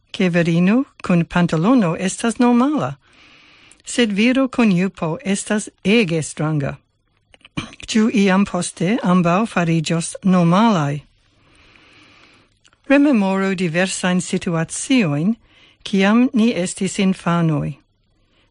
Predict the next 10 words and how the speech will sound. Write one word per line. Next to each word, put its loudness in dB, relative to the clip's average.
Mi 4
neniam 2
imagis -4
elektreblecon -4
pri -2
sekso -2
krom 2
viro 0
kaj 0
virino. 2